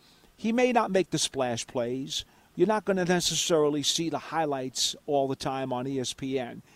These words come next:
But this is a guy who understands what he's doing. He's gonna line people up correctly, and he's really going to be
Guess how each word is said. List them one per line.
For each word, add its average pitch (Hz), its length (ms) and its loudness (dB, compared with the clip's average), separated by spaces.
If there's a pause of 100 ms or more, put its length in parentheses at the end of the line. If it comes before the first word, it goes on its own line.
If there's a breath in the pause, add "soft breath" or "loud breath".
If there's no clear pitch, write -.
(360 soft breath)
But 139 140 0
this 170 180 2
is 190 140 2
a 196 60 2
guy 147 460 0 (260 loud breath)
who 139 160 -2
understands 151 600 -2
what 185 100 2
he's 160 140 -2
doing. 147 400 0
He's 156 220 -8
gonna 131 240 0
line 143 380 0
people 180 420 -2
up 156 180 -4
correctly, 151 720 -2 (460 soft breath)
and 143 200 -2
he's 139 220 -6
really 160 300 2
going 147 300 -2
to 143 60 0
be 135 300 0